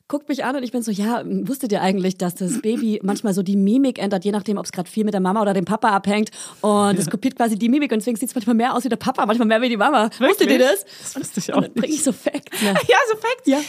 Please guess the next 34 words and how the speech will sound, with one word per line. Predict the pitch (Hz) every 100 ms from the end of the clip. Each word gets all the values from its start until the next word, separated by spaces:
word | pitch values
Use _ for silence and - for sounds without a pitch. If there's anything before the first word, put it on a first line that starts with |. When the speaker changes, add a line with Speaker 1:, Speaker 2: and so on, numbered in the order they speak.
| -
Speaker 2:
Das | -
sind | 427
nämlich | - 392 -
meistens | 330 330 -
so | 226
random | 196 262 349 226
Facts. | 185 156
Speaker 1:
Ja. | 247 247 - -
Speaker 2:
Auch, | 262 233
äh, | 254 -
da | 294
erzähl | - 339
ich | 349
letztens | 262 302 320
einer | - 240
Kinderärztin, | - 285 339 185 190 - 285 - - -
dass | 233
man | 208
das | 214 -
Zäpfchen | - 320 - 320
eigentlich | - 214 202 -
andersrum | 233 277 - 160
reinsteckt, | 151 165 - 170
weil | 185
der | 190
Darm | 180 196 339 220 247
Speaker 1:
Ja. | 453
Speaker 2:
die |
Form | - 494 554 587
hat | - 659 523
von | 392 403 427 - -
dem | -
Zäpfchen. | - 370 - - 254
Speaker 1:
Genau. | 247 185